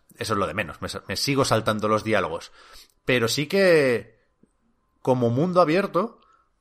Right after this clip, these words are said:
esa montaña está muy, muy, muy, muy, muy bien. O sea, es, es, es un,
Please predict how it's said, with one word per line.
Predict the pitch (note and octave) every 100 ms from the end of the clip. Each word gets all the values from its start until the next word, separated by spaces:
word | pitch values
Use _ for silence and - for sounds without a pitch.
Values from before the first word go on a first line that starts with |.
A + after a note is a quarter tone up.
| _
esa | - C3
montaña | D3 C#3+ D#3+
está | B2+ D3
muy, | C3 C#3 B2
muy, | B2 A#2+
muy, | G#2+ G#2
muy, | F#2
muy | E2 F2
bien. | F2 E2+ _ _ _
O | -
sea, | F2 F2
es, | G#2+ -
es, | G#2+ G2+ - -
es | G2 - A2+
un, | A2 G2+ G2 F2